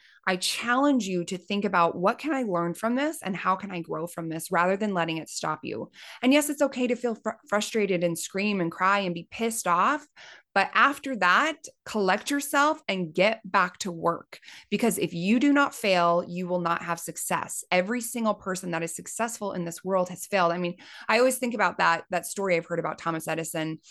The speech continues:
You know, he failed over ten thousand times when he was on his way to make the, um, electric light bulb. And, um, there was a story I heard recently where there was a,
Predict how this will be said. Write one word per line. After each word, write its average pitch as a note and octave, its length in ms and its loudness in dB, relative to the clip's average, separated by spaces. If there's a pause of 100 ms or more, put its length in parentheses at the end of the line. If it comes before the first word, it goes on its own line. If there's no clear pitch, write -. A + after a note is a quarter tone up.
(480)
You F#3+ 120 0
know, F3+ 100 2
he G3 160 -4
failed F#3 280 0
over E3 160 0
ten F3 220 -6
thousand E3 460 -4
times E3 420 -4
when E3+ 100 -6
he E3+ 140 -6
was D#3+ 100 -10
on D#3+ 140 -6
his D#3 120 -8
way D#3+ 160 -6
to D#3 200 -10
make D3+ 280 -8
the, D3+ 440 -6
um, D#3 180 -8
electric - 380 -10
light C#4+ 160 -4
bulb. - 220 -4 (840)
And, F#3 440 0 (440)
um, F#3 240 2
there G3 80 2
was G#3 120 0
a G3 60 -6
story G#3 260 0
I F#3 60 0
heard F3+ 160 -2
recently E3+ 400 -6
where E3 240 -2
there E3 160 -2
was E3 200 -4
a, E3 380 -2